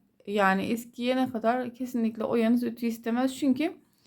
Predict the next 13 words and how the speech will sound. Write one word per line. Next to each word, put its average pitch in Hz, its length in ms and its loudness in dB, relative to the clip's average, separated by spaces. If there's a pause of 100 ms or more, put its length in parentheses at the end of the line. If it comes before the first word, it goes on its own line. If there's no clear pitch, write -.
(720)
e, 196 500 0
çok 294 320 -2
kırışmaya 269 720 2
yatkın 262 640 4
bir 247 120 0
oya 262 400 4
değil 208 300 2
arkadaşlar. 180 680 -6
Şöyle 190 480 -4
bakın, 220 440 -2
iki 302 200 -10
seferde 185 560 -2
tamamlanıyor. 233 720 2